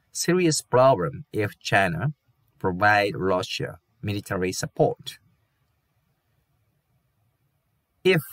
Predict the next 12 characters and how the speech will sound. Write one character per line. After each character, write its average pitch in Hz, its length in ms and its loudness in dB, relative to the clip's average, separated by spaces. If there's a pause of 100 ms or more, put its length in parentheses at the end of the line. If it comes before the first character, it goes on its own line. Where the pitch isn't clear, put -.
(640)
China 101 460 0 (920)
actually 104 420 0
provide 98 720 -2 (100)
military 110 400 -2
drone 101 320 -2
to - 80 -10
Russia, 101 440 -4 (2000)
it 139 180 0
can 104 200 0
be 92 100 -2
said 101 320 -2
that 92 300 -6